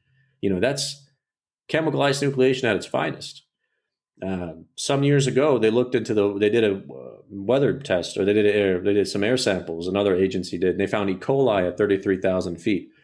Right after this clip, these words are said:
E. coli is a primary patent in, uh, chemical ice nucleation. You can actually look the video up,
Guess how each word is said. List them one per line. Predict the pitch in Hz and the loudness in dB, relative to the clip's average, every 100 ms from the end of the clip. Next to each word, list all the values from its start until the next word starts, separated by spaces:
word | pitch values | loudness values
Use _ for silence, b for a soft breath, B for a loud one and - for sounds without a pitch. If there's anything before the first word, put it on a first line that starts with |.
| b | b
E. | - | -10
coli | 98 117 113 104 | -2 0 2 2
is | 95 | 0
a | 92 | -2
primary | - 104 101 95 87 | -2 -2 2 2 0
patent | - 117 127 92 - | -2 -4 -4 -10 -4
in, | 95 92 87 | -2 -2 -6
uh, | 85 82 82 | -8 -8 -4
chemical | 95 92 90 | -4 -4 -4
ice | 85 - | -4 -6
nucleation. | 90 90 87 85 85 | -8 -4 -4 -4 -6
You | 90 | -4
can | 101 | -2
actually | 107 101 | 0 -2
look | 92 110 - | 0 -2 -2
the | |
video | 98 107 123 131 127 | 0 2 4 4 2
up, | 135 143 - | 0 -2 -6